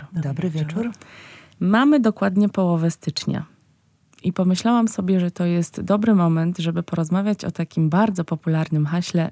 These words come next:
Speaker 3: Nowy rok, nowa ja. Skąd w nas jest taka potrzeba,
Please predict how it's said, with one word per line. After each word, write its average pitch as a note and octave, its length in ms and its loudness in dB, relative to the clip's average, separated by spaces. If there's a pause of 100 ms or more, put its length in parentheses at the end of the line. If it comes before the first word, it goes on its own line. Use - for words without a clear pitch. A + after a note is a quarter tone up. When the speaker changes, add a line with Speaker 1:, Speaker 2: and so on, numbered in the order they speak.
Speaker 3:
Nowy F3 400 2
rok, F3 320 -4
nowa D3+ 480 0 (100)
ja. D3+ 260 -2 (500)
Skąd B3+ 440 0
w F#3 80 0
nas F3+ 280 2
jest - 280 -4
taka A3+ 280 -4
potrzeba, E3 600 -2